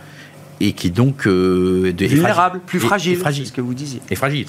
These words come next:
Speaker 1: Donc, ça peut être un, un défaut, euh, sur le marché, ça peut être, euh, euh, un problème de risque sur le marché boursier, enfin ça peut être plein de choses qui, qui tapent dans une économie fragile. Et je pense que quelque part, les, les sept, euh, euh, la, la,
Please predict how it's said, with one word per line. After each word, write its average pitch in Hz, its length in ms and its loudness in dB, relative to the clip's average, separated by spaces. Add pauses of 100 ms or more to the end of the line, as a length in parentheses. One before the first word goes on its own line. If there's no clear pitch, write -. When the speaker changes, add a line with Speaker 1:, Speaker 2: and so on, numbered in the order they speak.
(120)
Speaker 1:
Donc, - 260 -10
ça 107 120 -2
peut 113 120 0
être 107 220 -2
un, 90 320 2
un 92 60 0
défaut, 107 640 4
euh, 90 280 2
sur - 120 -12
le - 20 -10
marché, 143 300 2
ça - 140 -2
peut 87 180 -4
être, 92 320 -2
euh, 87 400 -2 (420)
euh, 71 640 0
un - 20 -2
problème 90 280 -2
de 90 40 -4
risque 90 340 -6
sur - 140 -8
le 82 60 -2
marché - 240 -6
boursier, 123 300 -2
enfin 90 140 -4
ça 95 100 -6
peut 87 100 -8
être 101 100 -4
plein 131 80 0
de 120 60 -2
choses 175 240 0 (340)
qui, 113 240 4
qui 101 180 -6
tapent 143 260 -2
dans 110 80 -2
une 107 160 -2
économie 101 400 2
fragile. 110 440 -4 (220)
Et 107 80 4
je 113 100 2
pense 147 220 0
que 131 80 -6
quelque 139 260 0
part, 135 280 0
les, 101 160 -2
les 101 140 -2
sept, - 280 0 (220)
euh, 80 280 2
euh, 76 260 0 (320)
la, 101 180 2 (200)
la, 98 120 0